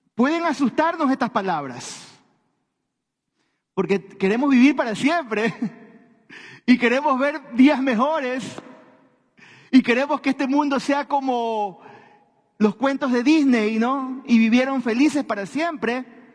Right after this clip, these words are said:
Y vivir en este mundo que muchas veces estamos como muy aferrados a este mundo. Y como que nos asustan, "Pastor, ¿por qué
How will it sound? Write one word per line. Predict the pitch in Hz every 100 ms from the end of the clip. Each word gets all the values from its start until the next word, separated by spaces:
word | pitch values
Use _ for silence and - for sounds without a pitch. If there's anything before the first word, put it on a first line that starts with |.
| _ _ _ -
Y | 220
vivir | 220 226 339
en | 320
este | 285 269
mundo | 240 339 294 233
que | 202
muchas | 247 277 247
veces | 262 262
estamos | 220 240 247 240
como | 202 180
muy | 165 202 277
aferrados | 247 - 170 160 240 254 302 208
a | 185
este | - 160
mundo. | 147 131 131 143 - - - _ _ _ _ _ _ _ _ -
Y | 247
como | 302 311
que | 311
nos | 302
asustan, | 285 262 349 320 269 254 - - - _
"Pastor, | - 254 330
¿por | 320
qué | -